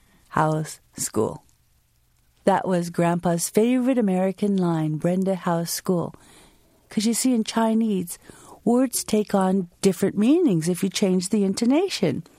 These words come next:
So Grandpa would change his tones and think he was saying a whole bunch of American words. Our conversation used to go something like this. "Na blenda, how scoot?"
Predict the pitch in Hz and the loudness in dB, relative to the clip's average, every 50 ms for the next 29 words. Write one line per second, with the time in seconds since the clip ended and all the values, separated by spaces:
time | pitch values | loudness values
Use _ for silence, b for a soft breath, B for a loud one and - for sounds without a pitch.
0 | B B B B B B B B B - 214 208 185 214 214 226 247 247 - 285 | B B B B B B B B B -2 -2 2 2 4 4 4 2 2 0 0
1 | 254 277 233 - - - 202 190 190 196 202 185 214 214 - - - - 247 220 | 0 0 -2 -2 -2 0 2 2 2 2 0 0 -2 -2 -2 -2 0 2 2 2
2 | 202 185 180 - - 175 160 - 190 190 - - 185 180 175 170 - - 190 180 | 2 0 0 0 -2 -4 0 0 0 -2 0 -2 -2 -2 -2 -2 -2 0 0 0
3 | 180 175 165 175 202 214 190 - 196 214 247 - - 208 202 190 180 170 165 170 | 2 0 0 2 0 0 0 0 0 0 0 -2 -2 -2 0 2 2 2 0 0
4 | 170 - 196 202 202 240 294 320 233 180 92 - - - B B B B B B | -2 -2 -2 0 0 2 0 0 0 -2 -4 -6 -10 -12 B B B B B B
5 | B B B B B - 202 - - 220 214 208 202 - 208 202 185 - 185 185 | B B B B B -4 -2 0 2 0 2 0 0 0 0 0 0 0 0 0
6 | 190 196 185 - - - - 170 160 - 170 - - 170 151 151 170 - - - | 0 0 -2 -4 -4 -2 -2 -2 0 0 -2 -2 0 -2 -2 -2 -4 -4 -4 -4
7 | - - - - _ - _ _ _ _ _ _ _ _ _ B B B B B | -4 -6 -12 -14 _ -20 _ _ _ _ _ _ _ _ _ B B B B B
8 | B B B B B B B B B B B B B B _ - _ - _ _ | B B B B B B B B B B B B B B _ -20 _ -20 _ _
9 | _ _ _ _ _ _ _ _ - - - - - - 147 156 156 180 202 226 | _ _ _ _ _ _ _ _ -20 -20 -16 -10 -4 -2 -2 0 0 2 2 2
10 | 254 269 269 262 226 175 151 151 151 151 151 151 151 147 147 147 - _ _ _ | 2 2 2 4 4 4 4 4 2 2 2 2 2 0 0 -2 -6 _ _ _
11 | - - 170 196 220 233 226 - - - _ - - 247 254 196 - | -2 0 2 4 4 2 0 -2 -8 -10 _ -6 -4 -2 -2 -2 -4